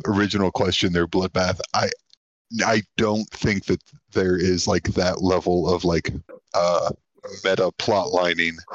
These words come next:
of, like, "Oh, we'll just have 'em get in a civil war 'cause they're too powerful." I don't think <laughs> that, that, that that's, like, the go-to. I think it just made the most sense.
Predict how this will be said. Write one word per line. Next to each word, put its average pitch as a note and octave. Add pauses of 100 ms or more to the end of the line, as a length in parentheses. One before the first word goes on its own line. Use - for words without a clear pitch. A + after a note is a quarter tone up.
(520)
of, F2
like, F2 (120)
"Oh, G#2 (400)
we'll D3
just D#3
have G#2+
'em G2+ (140)
get A2
in G#2
a F2+
civil F#2
war G2
'cause -
they're G2
too -
powerful." F2 (320)
I F#2
don't G2+
think G2+
<laughs> -
that, -
that, G#2
that G2+
that's, G#2+
like, G2
the G2
go-to. F2+ (240)
I G2
think G2 (140)
it F#2+
just -
made F#2
the G2+
most F#2
sense. G2